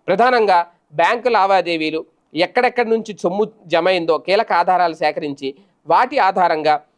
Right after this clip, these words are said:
ప్రశ్నలు సంధించారట. వివాదాస్పద వ్యాఖ్యలు చేయడానికి ఎవరి ప్రోద్బలం ఉంది, అలాంటి వ్యాఖ్యలు చేయడానికి మీ వద్ద ఉన్న ఆధారాలు ఏంటి,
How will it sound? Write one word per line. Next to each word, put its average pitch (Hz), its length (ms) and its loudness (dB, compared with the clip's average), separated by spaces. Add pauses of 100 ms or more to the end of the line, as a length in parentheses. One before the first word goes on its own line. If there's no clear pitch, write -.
(220)
ప్రశ్నలు 233 380 0
సంధించారట. 143 640 -6
వివాదాస్పద 233 640 0
వ్యాఖ్యలు 196 560 -2
చేయడానికి 165 560 -4
ఎవరి 208 260 0
ప్రోద్బలం 175 520 -2
ఉంది, 151 300 -4 (400)
అలాంటి 202 400 2
వ్యాఖ్యలు 185 420 -2
చేయడానికి 190 420 -2
మీ 170 120 -2
వద్ద 156 260 0
ఉన్న 175 160 -2
ఆధారాలు 156 580 0
ఏంటి, 139 340 -6